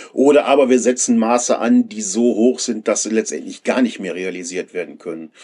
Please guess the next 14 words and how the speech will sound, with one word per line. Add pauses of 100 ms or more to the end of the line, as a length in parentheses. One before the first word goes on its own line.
(420)
Also
ich
weiß,
dass
im
europäischen
Ausland
stellenweise
Volierenhöhen
von
drei
Meter
gefordert
werden.